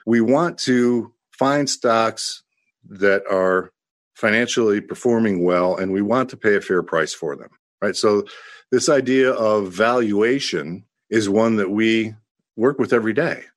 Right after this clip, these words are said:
So we calculate an intrinsic value for every stock in our database every day. So that lets the investor know, what is this stock worth? We also look at that valuation, though,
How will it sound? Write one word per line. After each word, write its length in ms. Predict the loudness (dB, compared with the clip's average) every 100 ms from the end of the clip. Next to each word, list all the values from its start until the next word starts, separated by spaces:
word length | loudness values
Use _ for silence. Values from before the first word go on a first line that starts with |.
| _
So 300 | -8 0 2
we 240 | 2 -2 -2
calculate 580 | 0 0 0 0 0 0
an 80 |
intrinsic 540 | -4 -4 0 0 0 -2
value 360 | 0 2 2
for 200 | 0 -4
every 220 | -2 -2 -2
stock 340 | 0 0 0
in 100 | -2
our 100 | -2
database 560 | 0 -2 0 -2 -4 -8 -10
every 240 | -8 -6
day. 320 | -4 -4 -6 -18 _ _ -8
So 160 | -2
that 340 | 0 2 0 0
lets 300 | -2 -2 -4
the 140 | -2
investor 580 | -2 0 0 0 -2 0
know, 220 | 0 0
what 320 | 0 2 2
is 180 | 0 -4
this 240 | -6 -4 -4
stock 420 | -2 -2 -2 -6
worth? 540 | -6 -4 -6 -14 -20 _ _ _ _ _ _ _ _ _ -4
We 120 | 2
also 300 | 2 2 0
look 140 | 0 0
at 60 |
that 160 | 0 0
valuation, 800 | 0 2 2 2 0 -2 -2 0
though, 400 | 0 0 -2